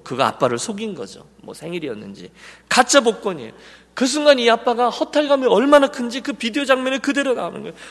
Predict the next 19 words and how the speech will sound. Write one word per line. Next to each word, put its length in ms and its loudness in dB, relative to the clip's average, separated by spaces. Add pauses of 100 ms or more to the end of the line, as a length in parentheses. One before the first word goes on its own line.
(160)
털썩 720 4
그 100 -12
자리에 440 -6
쭉 360 -12
들어 460 -2
눕는 340 -2
거죠. 300 -20 (840)
여러분, 340 2
이게 540 -6
진리가 500 4
담겨 280 2
있어요. 260 -6
저는 240 -2
은혜를 380 6
받습니다. 480 -2
아, 200 -12
이게 440 -8 (180)
세상이 480 -6
주는, 320 -10